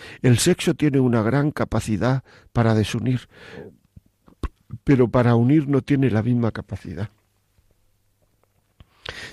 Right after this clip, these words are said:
Tiene capacidad para desunir porque se está tocando lo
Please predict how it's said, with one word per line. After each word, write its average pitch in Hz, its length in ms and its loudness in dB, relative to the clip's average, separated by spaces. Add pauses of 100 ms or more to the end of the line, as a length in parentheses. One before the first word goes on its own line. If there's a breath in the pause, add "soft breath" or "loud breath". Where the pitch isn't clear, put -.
Tiene 131 180 2
capacidad 147 460 0
para 135 140 0
desunir 135 340 0
porque 127 240 -6
se - 100 -8
está 143 220 -6
tocando 143 480 -2
lo 120 240 -2